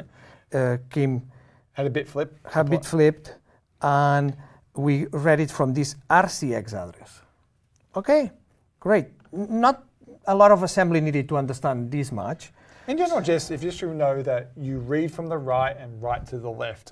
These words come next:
Speaker 2: I hate that phrase. But you
Speaker 1: Yes.
Speaker 2: read from the right and write to the left is how most assembler works in a te-, in Intel. Um, and you can kinda get a gist. Whenever you see square brackets, you're dereferencing the memory.
Speaker 1: Yes. So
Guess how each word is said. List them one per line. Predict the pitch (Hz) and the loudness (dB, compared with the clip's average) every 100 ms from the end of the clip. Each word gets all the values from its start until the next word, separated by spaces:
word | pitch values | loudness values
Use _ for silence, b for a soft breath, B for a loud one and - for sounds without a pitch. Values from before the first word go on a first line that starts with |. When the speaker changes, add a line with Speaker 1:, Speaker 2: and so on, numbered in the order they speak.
| - | -20
Speaker 2:
I | - | -18
hate | 113 | -18
that | 110 | -18
phrase. | - 58 - B B B B _ | -16 -18 -18 B B B B _
But | 135 135 | -8 -6
you | 123 | -4
Speaker 1:
Yes. | |
Speaker 2:
read | 131 175 | 0 0
from | 185 180 | -2 -4
the | 170 139 | -2 2
right | 135 135 | 0 0
and | 117 | -6
write | 120 120 | -6 -6
to | |
the | 135 117 123 | -10 -4 -4
left | 151 139 | -4 -6
is | 117 | -12
how | 107 117 120 120 127 | -6 -4 -4 -4 -6
most | 131 | -6
assembler | 131 - 127 123 | -8 -8 -8 -8
works | 117 127 - | -8 -10 -10
in | 123 | -16
a | 120 | -12
te-, | 139 139 127 | -12 -10 -12
in | 123 127 | -12 -12
Intel. | 127 139 175 b b b b _ - | -8 -8 -8 b b b b _ -12
Um, | 120 117 117 117 113 123 _ _ _ _ | -10 -8 -8 -10 -14 -20 _ _ _ _
and | - 117 127 | -18 -14 -12
you | 151 | -14
can | 165 | -14
kinda | - 190 156 | -8 -6 -6
get | 110 131 117 | -8 -8 -8
a | |
gist. | 110 120 135 - - _ | -6 -6 -6 -8 -20 _
Whenever | 135 147 156 | -6 -4 -4
you | |
see | 151 170 | -4 -4
square | - 165 156 | -4 -2 -2
brackets, | 156 151 156 151 | 2 0 0 -10
you're | 135 | -10
dereferencing | 131 127 127 127 123 123 | -8 -8 -8 -10 -12 -12
the | 117 | -14
memory. | 113 110 110 104 _ _ _ _ - | -14 -14 -14 -18 _ _ _ _ -20
Speaker 1:
Yes. | _ - - _ B B B B B B - | _ -20 -20 _ B B B B B B -18
So | - 73 69 - | -6 -2 -2 -4